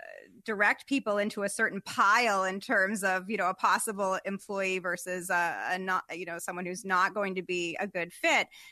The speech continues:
just based simply on, okay, did they go to college or not? And so often it, it could prevent you, I suppose, from getting in the door of certain large companies that have, um, you know, these sort of general, uh, screening processes when applicants come in.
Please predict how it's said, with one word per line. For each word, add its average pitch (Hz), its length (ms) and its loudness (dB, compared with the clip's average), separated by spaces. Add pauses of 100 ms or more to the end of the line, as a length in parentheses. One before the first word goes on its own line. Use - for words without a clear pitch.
just 208 320 -2
based 214 320 2
simply 214 460 0
on, 196 460 2
okay, 208 220 -6
did 175 160 -8
they 185 100 0
go 175 160 -4
to 180 80 -6
college 175 480 0
or 170 120 0
not? 175 540 2
And 202 180 -2
so 196 220 0
often 190 460 2
it, 185 200 0
it 196 140 -4 (180)
could 202 220 -6
prevent 190 420 0
you, 185 120 -2
I 175 80 2
suppose, 180 400 -8
from 180 180 -8
getting 180 300 -2
in 165 100 -6
the 165 80 -6
door 208 480 2
of 180 140 0
certain 190 340 -2
large 165 280 0
companies 185 460 -4
that 160 220 -6
have, 185 380 4 (420)
um, 175 520 4
you 202 120 -8
know, 175 100 -4
these 170 180 -8
sort 180 140 -8
of 175 140 -8
general, 170 840 2
uh, 139 480 -4
screening 247 840 2
processes 170 800 0
when 170 220 0
applicants 160 500 -2
come 180 220 -4
in. 220 260 2